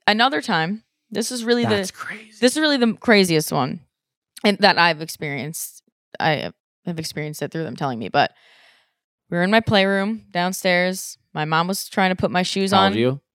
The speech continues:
Speaker 1: I'm, like, a, a toddler,
Speaker 2: Oh.
Speaker 1: probably, like, three, three or
Speaker 2: Okay,
Speaker 1: four.
Speaker 2: you really remember this.
Speaker 1: No, I don't.
Speaker 2: She
Speaker 1: My
Speaker 2: remembers this.
Speaker 1: mom is retelling this to me.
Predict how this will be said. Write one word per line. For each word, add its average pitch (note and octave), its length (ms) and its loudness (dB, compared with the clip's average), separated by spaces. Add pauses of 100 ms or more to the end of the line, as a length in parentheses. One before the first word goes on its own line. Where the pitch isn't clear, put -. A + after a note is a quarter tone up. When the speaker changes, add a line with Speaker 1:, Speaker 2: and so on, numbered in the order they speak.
(280)
Speaker 1:
I'm, G3 100 4
like, G#3 160 2
a, G3 140 2
a D#3+ 180 4 (560)
toddler, D#3+ 560 0
Speaker 2:
Oh. A2 60 0
Speaker 1:
probably, D3 360 0
like, D#3 260 -4
three, D#3 340 -4 (360)
three F#3 120 0
or - 60 0
Speaker 2:
Okay, C3+ 140 6
Speaker 1:
four. C#3 220 4
Speaker 2:
you B2 100 -10
really C3 180 0
remember A#2 320 -2
this. E2+ 280 -12 (100)
Speaker 1:
No, G#3+ 160 8
I G3 80 6
don't. F#3+ 360 4
Speaker 2:
She C#3+ 200 6
Speaker 1:
My F#3 140 10
Speaker 2:
remembers F#3 120 2
this. - 0 -
Speaker 1:
mom F#3+ 480 4
is F3 240 0
retelling E3 440 -2
this D3+ 160 -10
to E3 80 -10
me. - 140 -10